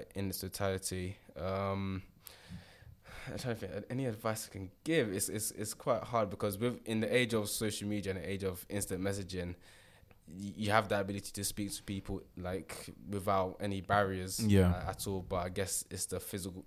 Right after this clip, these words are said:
Speaker 1: your physical presence sometimes.
Speaker 2: Yeah.
Speaker 1: If you're not able to go there, then it may be quite difficult for you to feel like you're part of that network. But the best you can do is find someone that's local to you, or, you know, try your best to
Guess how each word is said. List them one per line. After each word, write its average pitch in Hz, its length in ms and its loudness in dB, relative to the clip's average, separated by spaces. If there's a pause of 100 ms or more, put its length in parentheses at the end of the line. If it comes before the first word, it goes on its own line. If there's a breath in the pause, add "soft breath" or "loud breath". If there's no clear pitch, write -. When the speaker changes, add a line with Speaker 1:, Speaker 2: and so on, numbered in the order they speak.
Speaker 1:
your 95 200 0 (340)
physical 104 320 -4
presence 110 360 -2
sometimes. 113 520 -2
Speaker 2:
Yeah. 90 180 4 (440 soft breath)
Speaker 1:
If 107 140 -4
you're 104 60 0
not 104 80 2
able 92 120 -2
to 98 120 -8
go 104 220 0
there, 87 200 -2
then 87 200 -4
it 90 60 -4
may 92 100 -4
be 90 120 -8
quite 82 220 -4
difficult - 360 -8
for - 100 -8
you 85 120 -2
to 85 360 -6
feel 92 380 -6 (320)
like 87 240 -8
you're 87 160 0
part - 300 -4
of 90 100 -8
that 80 160 -6
network. 85 400 -8 (160)
But 82 240 -4 (540 loud breath)
the 90 100 -8
best - 320 -4
you - 40 -10
can 85 140 -8
do 92 180 -6
is 85 120 -6
find 87 360 -4
someone 87 200 -6
that's - 180 -8
local 90 380 -6
to - 100 -8
you, 82 200 -6
or, 78 280 -6 (100)
you 92 100 -8
know, 85 120 -6
try 90 200 -4
your 87 80 -4
best - 340 -6
to 92 160 -6